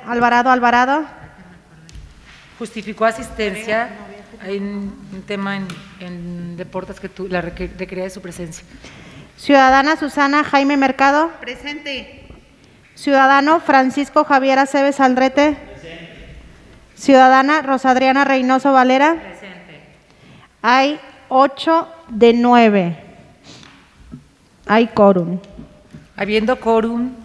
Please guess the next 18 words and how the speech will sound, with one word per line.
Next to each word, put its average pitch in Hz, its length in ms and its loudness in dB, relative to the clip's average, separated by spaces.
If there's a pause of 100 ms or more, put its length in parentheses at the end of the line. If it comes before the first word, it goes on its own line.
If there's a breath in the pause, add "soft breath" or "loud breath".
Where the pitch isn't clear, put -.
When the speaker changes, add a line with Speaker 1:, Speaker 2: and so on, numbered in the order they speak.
(220)
Speaker 2:
este, 175 1000 -4 (600 loud breath)
damos 190 480 -2
por 190 160 -2
iniciada 185 540 -2
esta 185 180 -6
ses-, 180 380 -14
esta 185 560 -6
sesión 180 420 -8
número 185 240 -4
diez 208 400 -6 (640 loud breath)
y 196 360 -6
los 185 200 -8
acuerdos 185 460 -6
que 180 200 -6
de 175 100 -4
ella 175 160 -4
emanen 175 520 -8
quedan, 165 280 -12